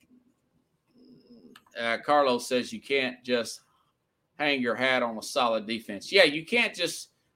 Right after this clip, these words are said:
play defense and, and hold your breath. I mean, the Titans been doing that for years. You have to be aggressive. You have to score.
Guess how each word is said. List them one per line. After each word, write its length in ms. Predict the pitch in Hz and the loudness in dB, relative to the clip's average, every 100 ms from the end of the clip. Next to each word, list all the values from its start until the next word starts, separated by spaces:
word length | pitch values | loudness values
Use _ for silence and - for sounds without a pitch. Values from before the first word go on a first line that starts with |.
| _ - | _ 2
play 260 | 208 214 | 4 6
defense 680 | 165 165 160 165 160 156 151 | 4 2 2 4 4 2 -2
and, 160 | 127 | -6
and 200 | 127 143 | -4 -4
hold 360 | 123 131 170 151 | -2 4 4 4
your 80 | 131 | 0
breath. 380 | 127 180 110 139 | 6 6 6 2
I 40 | |
mean, 160 | 143 131 | -2 -4
the 60 | |
Titans 400 | 123 - 175 131 | -4 0 0 0
been 140 | 139 131 | -2 0
doing 180 | 131 | 0
that 220 | 127 123 - | 0 -2 -4
for 80 | |
years. 460 | 120 165 107 - - _ _ _ - | -4 0 0 -4 -14 _ _ _ -4
You 80 | |
have 200 | 120 151 | 2 2
to 80 | 185 | 2
be 140 | 180 185 | 0 0
aggressive. 480 | 175 151 151 156 113 | 4 2 2 -2 0
You 60 | |
have 180 | 120 143 | 0 0
to 60 | 151 | -4
score. 520 | - 139 123 123 127 | -6 -2 2 2 0